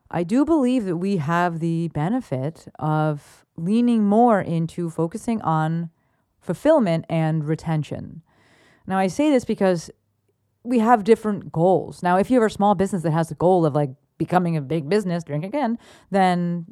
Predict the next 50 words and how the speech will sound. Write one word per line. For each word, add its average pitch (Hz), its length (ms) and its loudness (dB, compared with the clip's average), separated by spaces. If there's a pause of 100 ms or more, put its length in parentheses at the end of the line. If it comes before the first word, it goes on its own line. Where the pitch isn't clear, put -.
(140)
you 180 140 -10
know, 151 80 -4
maybe 165 260 -4
this 160 180 -2
episode 143 580 -4
ain't 139 160 -8
for 135 100 -8
you. 135 180 -10
But 185 300 2 (800)
for 226 60 -2
the 247 60 2
rest 262 200 2
of 220 80 -2
us 185 200 0
that 185 140 -2
are 180 100 0
staying 175 600 -2 (560)
at 170 160 -2
these 180 180 -4
smaller 180 320 2
businesses, 160 560 0
and 190 280 -2
as 214 180 0
long 277 120 4
as 339 80 -2
you 320 60 -4
don't 311 100 2
have, 277 100 2
like, 214 100 0
some 170 240 0
major 175 280 -2
franchise, 156 560 -2
I 185 60 -4
st-, 160 380 -6
I 160 100 -4
still 175 220 -4
consider 156 300 -4
it - 80 -12
small 143 200 -4
business. 139 400 -6
And 175 240 -4 (300)
I'm 226 180 2
saying 277 280 2
this 196 180 -2
also 214 420 2
from 175 220 -2
having 180 340 0
read 165 260 2
finance 196 540 -2
books, 302 340 2